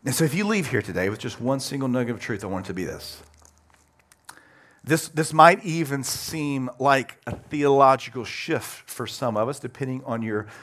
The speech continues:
theological background, the kind of church you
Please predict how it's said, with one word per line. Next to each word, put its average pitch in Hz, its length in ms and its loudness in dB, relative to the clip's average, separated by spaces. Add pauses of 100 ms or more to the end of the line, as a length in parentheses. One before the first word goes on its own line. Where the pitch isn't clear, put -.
(160)
theological 110 720 4
background, 110 720 4
the - 40 -10
kind 101 220 -6
of 101 80 -8
church 110 420 -6
you 107 280 -2